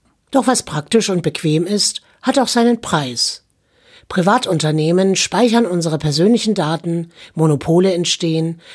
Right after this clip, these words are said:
Reichtum und Macht konzentrieren sich in den Händen weniger. Prekäre Arbeit breitet sich aus. Die Digitalisierung durchdringt also immer mehr Bereiche unserer Wirtschaft.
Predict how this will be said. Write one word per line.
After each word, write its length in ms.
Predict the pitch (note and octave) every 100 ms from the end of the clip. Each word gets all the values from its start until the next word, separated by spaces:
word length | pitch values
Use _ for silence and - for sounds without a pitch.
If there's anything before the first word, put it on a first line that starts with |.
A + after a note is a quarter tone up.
| -
Reichtum 580 | D#3+ A3 G#3+ - C#4+ A#3
und 180 | A#3
Macht 480 | D#3 D#3 E3+ - - - -
konzentrieren 720 | - C4+ A#3 F#3+ F3 F#3 G#3
sich 240 | G#3 G#3 E3
in 120 | D#3
den 140 | C#3+
Händen 420 | B2+ D#3+ - G3
weniger. 480 | A#3+ G#3 D#3+ B2+ - _ _ _ -
Prekäre 460 | E3 - F3+ D#3
Arbeit 560 | C#3+ D#3 F3 F#3+ F#3+ - _ -
breitet 420 | C#3+ D3 D#3 F3
sich 260 | F#3+ F3+ -
aus. 440 | C3+ A2+ - - _ _ _ _ - -
Die 140 | F#3 E3+
Digitalisierung 1120 | C#4+ D#4 A3 A3+ G3+ D3+ E3+ F#3 F#3 E3+ D#3
durchdringt 640 | D#3 - E3 A3 F#3+ D3
also 260 | D3+ D3+ E3+
immer 260 | A#3 B3
mehr 300 | G#3+ E3 F3
Bereiche 520 | F3+ D#3 D3 D3 F3
unserer 460 | C#3+ C#3 D#3 D#3+ F3
Wirtschaft. 680 | A#3 - D#3+ B2+ - -